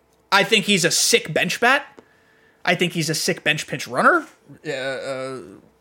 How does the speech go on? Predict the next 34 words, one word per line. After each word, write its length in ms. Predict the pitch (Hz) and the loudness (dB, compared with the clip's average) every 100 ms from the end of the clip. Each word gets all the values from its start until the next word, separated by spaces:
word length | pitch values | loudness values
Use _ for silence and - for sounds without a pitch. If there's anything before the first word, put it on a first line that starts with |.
| - - | -20 -18
fielding 560 | - - 214 262 285 262 | -16 -2 4 4 4 2
replacement. 640 | 240 254 277 - 381 - _ _ _ _ _ _ _ _ _ _ _ _ _ - | 2 2 2 0 -6 -8 _ _ _ _ _ _ _ _ _ _ _ _ _ -2
Good 200 | 175 202 | 4 6
job. 340 | 320 370 - - | 8 6 2 -2
This 180 | 180 202 | 0 2
is 20 | |
a, 40 | 247 | 0
this 180 | 208 | -2
is 60 | 320 | 0
a 40 | |
fun 220 | - 311 233 | 6 6 8
card. 220 | 311 - | 6 8
I 100 | 226 | 4
thought 240 | 254 302 226 | 6 4 2
he 80 | |
was 140 | 240 185 | -2 0
going 220 | 214 214 | 0 0
to 80 | 196 | -2
get 380 | 170 180 - - _ _ _ _ | 2 2 2 -6 _ _ _ _
a 60 | 165 | -8
card 340 | - 185 143 | 0 0 0
sooner. 480 | - - 247 294 302 _ _ _ _ _ _ | -2 0 0 0 -4 _ _ _ _ _ _
I 80 | 156 | -2
never 260 | 170 202 190 | 4 4 6
thought 220 | 202 185 | 6 6
it 20 | |
would 100 | 165 | 2
be 100 | 143 | 2
this 240 | 202 - | 2 2
frickin' 340 | - 151 - - | -2 -6 -8 -8
cracked, 380 | 135 165 - - | -2 -2 -2 -2
but 280 | 254 254 _ | 0 0 _
good 180 | 220 - | -4 0
card. 240 | 381 - | 0 0